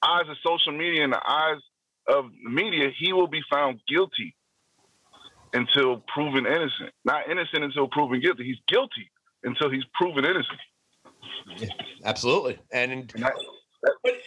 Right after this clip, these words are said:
Speaker 2: but the thing is, my thing about
Speaker 1: Scary.
Speaker 2: that, and I wanna kinda spin back to, to, to the race issues, but my thing on that is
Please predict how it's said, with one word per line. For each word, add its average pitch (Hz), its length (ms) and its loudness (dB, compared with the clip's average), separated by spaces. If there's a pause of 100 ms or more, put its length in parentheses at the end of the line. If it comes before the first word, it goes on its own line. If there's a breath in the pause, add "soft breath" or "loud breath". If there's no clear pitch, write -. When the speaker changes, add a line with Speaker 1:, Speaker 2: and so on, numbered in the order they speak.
Speaker 2:
but 269 120 2
the 226 80 0
thing 269 240 0
is, 240 160 2
my 226 160 2
thing 247 240 0
about 202 240 2
Speaker 1:
Scary. 175 160 -2
Speaker 2:
that, 143 220 -2
and 147 100 -2
I 165 40 2
wanna 185 200 0
kinda 175 220 0
spin 170 220 -2
back 156 200 0
to, 139 180 -4
to, 139 340 -2 (340)
to 131 340 0
the 123 120 2
race 139 340 2
issues, 110 400 -2
but 123 260 0 (380 loud breath)
my 165 180 2
thing 240 260 0
on 185 180 0
that 247 240 2
is 104 360 -6